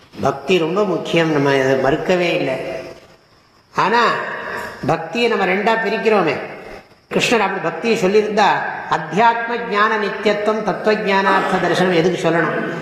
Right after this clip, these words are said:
மயிச்சா நன்ய யோகேன பக்தி ரவ்யபிச்சாரிணின்னு சொன்ன கிருஷ்ணர்,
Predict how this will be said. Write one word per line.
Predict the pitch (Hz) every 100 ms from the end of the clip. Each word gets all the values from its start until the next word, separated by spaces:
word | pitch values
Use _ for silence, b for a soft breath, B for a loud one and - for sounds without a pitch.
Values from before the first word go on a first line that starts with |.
| - 131
மயிச்சா | 165 226 247 254 254 254
நன்ய | 240 226
யோகேன | 233 220 220 220 233 233 247
பக்தி | 190 185 233 247
ரவ்யபிச்சாரிணின்னு | 196 220 202 208 214 202 196 196 208
சொன்ன | - 170 190
கிருஷ்ணர், | 180 160 - 190 156